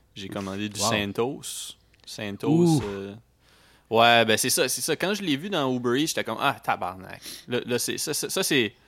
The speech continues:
Speaker 2: Ça
Speaker 1: c'est
Speaker 2: t'a
Speaker 1: tant qu'à
Speaker 2: ramené,
Speaker 1: commander
Speaker 2: là.
Speaker 1: du McDo ou de quoi, puis j'étais, ça fait, en plus, moi pis toi, ça faisait longtemps qu'on disait, « Il faudrait qu'on y
Speaker 2: Ouais.
Speaker 1: retourne », tu veux dire.
Speaker 2: Ouais, ouais, ouais.
Speaker 1: Fait que, euh, non, ça a vraiment fait du bien. Puis j'ai commandé un gros crise de poulet en même temps, comme un poulet complet, fait que ça me fait de la bouffe pour une couple de jours, fait que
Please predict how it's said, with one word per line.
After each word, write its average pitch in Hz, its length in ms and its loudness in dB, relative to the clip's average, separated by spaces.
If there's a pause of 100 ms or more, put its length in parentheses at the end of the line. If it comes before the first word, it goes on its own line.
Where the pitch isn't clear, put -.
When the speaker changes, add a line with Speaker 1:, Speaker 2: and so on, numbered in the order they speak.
(280)
Speaker 2:
Ça - 80 -10
Speaker 1:
c'est 104 80 0
Speaker 2:
t'a - 80 4
Speaker 1:
tant 101 80 4
qu'à 104 60 4
Speaker 2:
ramené, 95 240 6
Speaker 1:
commander 127 260 4
Speaker 2:
là. 131 60 -4
Speaker 1:
du 120 100 -6
McDo 120 420 2
ou 131 60 0
de - 80 -10
quoi, 147 240 0
puis - 120 -10
j'étais, 107 120 -6
ça - 120 -12
fait, - 120 -8
en 123 100 2
plus, - 220 -4
moi 135 180 -2
pis - 60 -18
toi, 214 120 -4
ça 120 140 -6
faisait 104 300 -4
longtemps 107 340 -4
qu'on 113 200 -6
disait, « 107 260 -4
Il - 20 -8
faudrait 110 220 -6
qu'on 113 120 -6
y 85 40 -2
Speaker 2:
Ouais. 85 80 -2
Speaker 1:
retourne », 120 480 -4
tu - 80 -14
veux 117 100 -6
dire. 123 260 -4
Speaker 2:
Ouais, 95 60 -8
ouais, 87 320 -10
ouais. - 60 -12 (160)
Speaker 1:
Fait - 100 -2
que, - 140 -8
euh, 98 500 0
non, 120 160 -2
ça 110 140 0
a 104 40 0
vraiment 120 300 0
fait 135 160 -2
du 113 140 -8
bien. 123 160 -4
Puis 180 80 -6
j'ai 135 80 0
commandé 131 340 2
un 131 140 0
gros 120 220 -2
crise 143 200 -6
de 123 120 -2
poulet 113 300 -2
en 123 200 -2
même 107 260 -4
temps, 131 300 -2
comme 110 160 -4
un 104 80 -2
poulet 113 260 0
complet, 120 540 0
fait 101 80 -6
que - 40 -18
ça 101 120 -8
me 95 80 -14
fait 110 120 -4
de 107 40 -6
la 101 100 -2
bouffe 104 300 -10
pour 110 160 -10
une 101 80 -8
couple 107 180 -12
de 104 140 -2
jours, 104 340 -6
fait 110 140 -12
que 101 240 -14